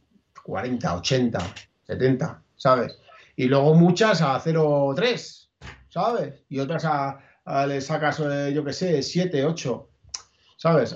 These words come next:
Igual que, por ejemplo, cuando caen las ventas en Western de, de Getty, a mí me encantan, a todos estamos esperándolo, ¿sabes? Digo, "Ay",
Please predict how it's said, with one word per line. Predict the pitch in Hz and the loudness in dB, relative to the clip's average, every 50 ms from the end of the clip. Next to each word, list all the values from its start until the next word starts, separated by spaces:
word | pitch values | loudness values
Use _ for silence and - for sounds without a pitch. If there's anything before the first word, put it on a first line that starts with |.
| - 160 | -2 0
Igual | 139 143 180 185 170 | 4 6 6 6 6
que, | 185 185 170 | 4 2 2
por | 160 165 156 | 0 -2 0
ejemplo, | 165 180 180 180 202 196 185 156 | 0 0 0 2 2 2 2 2
cuando | 151 143 135 131 135 131 | 0 0 0 2 0 2
caen | 135 147 156 170 | 2 2 2 2
las | 180 180 175 | 2 0 0
ventas | 190 185 185 180 185 165 - 175 | -2 -4 -2 -2 -2 -2 0 0
en | 165 160 160 | 0 2 0
Western | 170 165 - 170 170 170 165 | 0 -2 0 0 0 0 2
de, | 160 160 160 156 160 160 170 170 | 2 2 2 2 2 2 0 2
de | 156 151 143 | 2 2 2
Getty, | 151 180 180 214 220 240 247 - _ _ _ _ _ _ _ _ _ | 2 0 0 0 -4 -6 -6 -8 _ _ _ _ _ _ _ _ _
a | - 135 131 | -2 -2 0
mí | 127 131 143 | 2 2 2
me | 156 185 190 160 | 4 4 4 2
encantan, | 135 - 170 196 185 156 131 123 | 4 4 2 2 2 0 -2 -2
a | 123 | 0
todos | 120 156 165 139 | 0 0 0 0
estamos | - - 147 160 170 | 0 0 2 2 2
esperándolo, | 170 170 147 139 165 196 190 156 127 123 117 117 | 0 0 0 0 0 0 0 -2 -4 -4 -6 -6
¿sabes? | - 160 196 190 143 127 | -4 -2 0 0 0 -2
Digo, | 120 120 139 170 | -4 -4 -4 -4
"Ay", | 175 185 160 139 139 131 - | -6 -8 -10 -10 -10 -12 -14